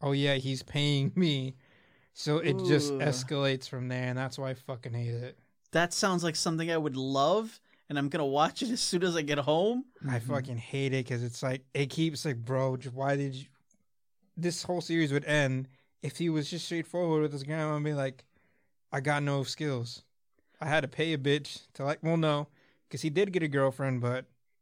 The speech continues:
Speaker 1: I don't wanna go too far ahead 'cause
Speaker 2: I'm
Speaker 1: you said where I'm at in the manga is episode four, right? Four or
Speaker 3: Yeah,
Speaker 1: five?
Speaker 3: around there.
Speaker 1: So, um, we're just gonna say that much, but it just keeps getting worse for him. Like,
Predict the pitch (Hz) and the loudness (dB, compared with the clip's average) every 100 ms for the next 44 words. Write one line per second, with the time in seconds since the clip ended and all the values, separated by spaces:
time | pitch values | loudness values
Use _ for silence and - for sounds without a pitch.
0 | - 135 139 135 127 120 123 143 151 147 | -8 -2 0 2 2 0 -2 -4 0 0
1 | 143 139 143 - 165 139 143 - 160 156 | 0 -2 -2 0 -2 -2 -4 -2 -2 -2
2 | 143 143 _ _ _ _ _ 127 131 156 | -4 -10 _ _ _ _ _ 2 4 6
3 | 196 180 170 - - 139 131 131 131 120 | 4 4 2 -2 0 0 2 2 2 2
4 | 123 135 139 127 127 165 131 120 - 156 | 2 0 -2 -2 -4 -6 -8 -10 -4 -2
5 | 139 123 127 143 156 156 - _ _ _ | 0 0 0 0 -2 -6 -14 _ _ _
6 | 160 143 151 117 117 160 165 117 113 113 | -2 4 6 6 4 4 4 2 0 -4
7 | 117 _ _ - - 139 131 123 120 131 | -6 _ _ -14 -4 0 2 0 -2 -8
8 | 127 127 131 135 139 - 143 131 127 131 | -6 -2 0 0 0 -2 -4 -4 -4 -2
9 | 120 143 127 120 117 - - - - 127 | 0 0 0 -2 -2 -6 -16 -16 -2 2
10 | 123 127 _ _ 165 139 139 - 151 135 | 2 -2 _ _ 0 2 0 -2 -4 -4
11 | - 143 127 120 120 117 - 123 117 117 | -4 -2 -2 0 0 -2 -6 -4 -2 0
12 | 113 117 117 - | 0 -2 -4 -10